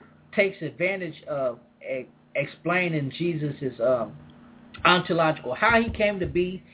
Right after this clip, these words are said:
where he was. Paul reinforces that in, in Philippians, where he says that he thought it not robbery to be equal with God, but made himself of no reputation, became like us, and, and for, so forth and so. Uh, those two things reinforce,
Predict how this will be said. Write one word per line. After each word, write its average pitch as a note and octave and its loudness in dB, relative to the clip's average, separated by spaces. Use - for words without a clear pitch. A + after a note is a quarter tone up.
where F3 6
he G#3 -2
was. C#3 2
Paul G3+ 6
reinforces E3 2
that D3 2
in, D3+ 2
in C#3+ -4
Philippians, D#3 4
where C#3+ 2
he C#3+ -4
says C#3+ 0
that B2+ 0
he D3 2
thought D3 4
it C#3 0
not C3+ 0
robbery C3+ 0
to A#2+ -14
be C#3 4
equal C#3+ 0
with C3+ 0
God, C3 4
but A#2 -8
made C#3+ 2
himself C#3+ 2
of C3 -14
no C#3+ 0
reputation, C#3 -4
became D#3+ 2
like C#3 4
us, C#3 4
and, G#2 -16
and A2+ -2
for, D#3+ 4
so D#3 2
forth C#3+ 0
and C3+ -4
so. - -2
Uh, D3 6
those A#3 6
two C#4 -4
things F#3 -4
reinforce, F#3+ 0